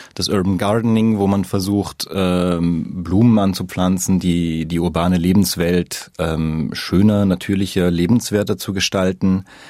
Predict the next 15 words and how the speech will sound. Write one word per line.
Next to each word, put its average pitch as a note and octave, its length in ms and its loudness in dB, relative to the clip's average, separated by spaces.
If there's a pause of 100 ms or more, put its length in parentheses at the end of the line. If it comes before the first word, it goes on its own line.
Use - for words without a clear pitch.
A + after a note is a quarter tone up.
(200)
das F#2 200 0
ist, - 160 -2
denke F#2+ 260 0
ich, F2+ 240 -6
eher F#2 420 2
eine F2+ 140 2
Mode. A#2 520 2 (600)
Wo F#2+ 460 0
die F#2+ 100 0
ganze F#2 300 -2
Sache F#2 240 -2
aber F#2 160 -2
sehr F2 160 0
interessant F#2 560 -4
wird, - 420 -2